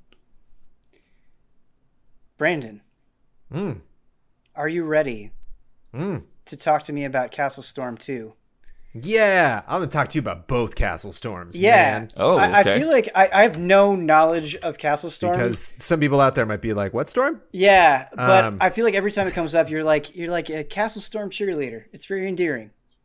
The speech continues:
Speaker 2: Yeah, uh, it's, it's, it's a simple game. It's a very, uh, World of Warcrafty kind of jokey vibe. You know, everything you just, you know, Stormwind with the big gold shoulder pads. You know, just
Speaker 1: Mm-hmm.
Speaker 2: that kind of, like, fantasy,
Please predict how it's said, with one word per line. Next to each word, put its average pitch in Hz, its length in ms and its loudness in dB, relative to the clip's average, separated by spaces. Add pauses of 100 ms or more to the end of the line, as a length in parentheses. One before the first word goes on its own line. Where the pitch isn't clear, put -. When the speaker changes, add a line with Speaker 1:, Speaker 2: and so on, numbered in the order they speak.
(300)
Speaker 2:
Yeah, 311 640 2
uh, 185 260 2
it's, 208 220 -4 (100)
it's, 170 300 -2
it's 165 160 -2
a - 20 2
simple 180 320 0
game. 170 300 -4
It's 151 160 -4
a 135 40 -6
very, 139 640 -2
uh, 101 560 -2
World 143 260 2
of 120 100 -4
Warcrafty 135 800 -2
kind 131 280 -2
of 107 100 -6
jokey 120 560 -4
vibe. 110 640 0
You 123 60 -10
know, 104 120 -6
everything 110 360 -8
you 127 80 -10
just, 123 160 -4 (180)
you 143 80 -6
know, 113 100 -2
Stormwind 135 680 0
with 113 120 -8
the 101 60 -18
big 107 240 -6
gold 117 240 -4
shoulder 117 360 -6
pads. 117 520 -4
You 123 80 -6
know, 113 60 -6
just 143 140 -8
Speaker 1:
Mm-hmm. 139 80 -4
Speaker 2:
that 135 180 0
kind 131 220 -4
of, 110 60 -6
like, 113 120 -6
fantasy, 117 720 -6